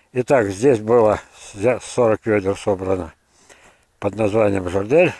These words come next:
Мне, кстати, трёхлитровая банка косточек «Жардели» жива-здорова.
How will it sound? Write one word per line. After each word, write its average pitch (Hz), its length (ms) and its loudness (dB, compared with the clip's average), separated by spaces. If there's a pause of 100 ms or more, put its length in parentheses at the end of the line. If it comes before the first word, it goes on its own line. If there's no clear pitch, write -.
(160)
Мне, 110 180 -4
кстати, - 340 -2
трёхлитровая 120 540 -2
банка 117 400 -2 (460)
косточек 120 460 -2
«Жардели» 113 520 2 (180)
жива-здорова. 104 640 0